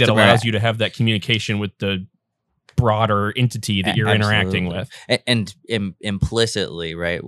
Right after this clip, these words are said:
Speaker 1: the way that you just framed that, right, if that's, if that option's on the table, then what it means i-, in, in my thinking is that you're occupying a space that suggests that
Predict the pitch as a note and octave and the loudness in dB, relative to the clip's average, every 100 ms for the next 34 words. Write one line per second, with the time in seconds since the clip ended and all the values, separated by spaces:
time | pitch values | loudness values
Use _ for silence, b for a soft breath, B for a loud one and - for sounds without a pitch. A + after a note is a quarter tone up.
0 | E2+ F2+ F#2+ F2+ E2+ E2+ E2+ - F2+ F2 | -6 0 2 2 -2 -6 -8 -6 -6 -4
1 | E2+ F2 D2+ F2+ E2+ - A2 - G2 F#2 | -2 0 2 2 0 4 4 4 -4 -2
2 | A2 G2+ F2 - E2 D#2+ D2+ D2+ F2 D#2+ | 4 6 6 4 -2 -6 -6 -8 -10 -10
3 | D2 E2 F#2 F2 E2+ F2 E2+ E2 E2 - | -10 -8 -6 -4 -6 -8 -8 -8 -10 -8
4 | F#2 E2 - E2 E2 E2 E2 D#2+ D#2+ D#2+ | -8 -8 -8 -8 -6 -6 -6 -10 -8 -10
5 | D#2+ D#2+ D#2+ D#2 - F2 E2 D#2 - E2+ | -10 -10 -8 -8 -6 -6 -6 -8 -10 -8
6 | F2 F2+ - F2 E2+ E2 D#2+ D#2 E2+ - | -8 -10 -12 -10 -10 -12 -14 -16 -16 -12
7 | - E2 E2 - E2+ D#2+ - - E2 E2 | -8 -6 -8 -10 -10 -10 -10 -14 -14 -10
8 | F2 E2 - - E2+ D#2+ | -8 -6 -8 -10 -10 -10